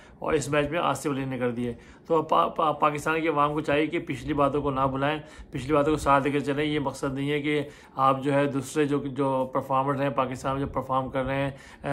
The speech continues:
नेशनल टी ट्वेंटी के अंदर और जिन्होंने केबीएल में परफॉर्म किया है और पीएसएल में परफॉर्म किया है, उन खिलाड़ियों को भी टी ट्वेंटी के अंदर भरपूर मौका देना चाहिए। अच्छा, कल के मैच में मैं यही चाहूँगा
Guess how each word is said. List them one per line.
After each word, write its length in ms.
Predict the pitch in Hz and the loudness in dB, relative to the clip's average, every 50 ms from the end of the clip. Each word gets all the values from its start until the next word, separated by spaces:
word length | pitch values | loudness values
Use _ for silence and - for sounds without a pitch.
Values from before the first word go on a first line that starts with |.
| 135 135 135 135 139 139 135 135 135 139 139 | 0 2 2 0 0 0 -2 -2 -4 -4 -2
नेशनल 260 | 139 139 123 143 139 | -4 -2 0 -2 0
टी 100 | 135 143 | 0 0
ट्वेंटी 340 | 131 135 131 131 127 139 135 | 0 2 0 0 0 -2 -2
के 60 | 135 | 0
अंदर 260 | 139 131 131 127 139 | 0 -2 -2 -2 -2
और 200 | 139 139 135 135 | 0 0 0 0
जिन्होंने 400 | 127 135 131 131 131 131 135 135 127 131 - - - - - - - | 0 -4 -6 -6 -4 -4 -4 -4 -4 -6 -10 -16 -18 -18 -18 -12 -2
केबीएल 300 | - 165 160 156 156 156 | 0 0 2 4 4 2
में 100 | 151 151 | 2 2
परफॉर्म 360 | 139 151 135 139 135 139 139 | -2 -4 0 2 2 2 0
किया 300 | 131 131 151 147 143 143 | 0 0 2 2 4 4
है 320 | 139 139 139 139 135 131 - - - - - - | 4 4 4 2 0 -2 -6 -14 -20 -20 -10 -8
और 140 | 143 131 135 | -8 -8 0
पीएसएल 260 | - 156 147 131 147 | 2 2 2 2 2
में 80 | 151 143 | 0 0
परफॉर्म 340 | 151 143 123 131 135 135 127 | 0 0 2 2 2 2 2
किया 180 | 117 147 147 | 0 0 2
है, 100 | 147 156 | 2 2
उन 140 | 156 156 143 | 0 -2 -6
खिलाड़ियों 340 | 135 - 139 131 135 139 135 | -6 -2 -2 -2 -2 -2 -2
को 80 | 127 139 | -2 -2
भी 140 | 135 143 | -2 -2
टी 140 | 143 147 139 | -2 -2 -2
ट्वेंटी 300 | 131 117 - 127 123 135 | -2 -2 -4 -4 -4 -4
के 60 | 131 | -4
अंदर 220 | 135 131 123 139 143 | -4 -4 -2 -4 -4
भरपूर 360 | 139 123 127 120 120 139 143 | -2 -4 -6 -4 -2 -2 -2
मौका 280 | 131 127 123 117 131 135 | 0 0 -2 0 0 -2
देना 220 | 120 131 127 131 | -2 -2 -6 -4
चाहिए। 420 | 117 135 131 131 131 135 131 120 - - - - - - - - - - | -4 -2 -2 -2 -2 -4 -4 -6 -8 -12 -20 -20 -20 -20 -20 -20 -8 -8
अच्छा, 340 | 226 - 151 185 165 143 139 - - - - - - - - - - - - - | -6 0 0 0 0 0 -2 -8 -18 -20 -20 -20 -20 -20 -20 -20 -20 -20 -6 4
कल 160 | - 180 175 | 4 4 6
के 100 | 170 185 | 6 2
मैच 220 | 175 170 170 170 156 | 4 6 4 4 4
में 160 | 160 175 175 | 2 0 2
मैं 140 | 175 170 165 | 2 2 2
यही 280 | 151 143 147 160 170 | 4 4 4 2 2
चाहूँगा 400 | 160 - 143 139 143 147 160 170 | 4 4 2 4 4 6 4 4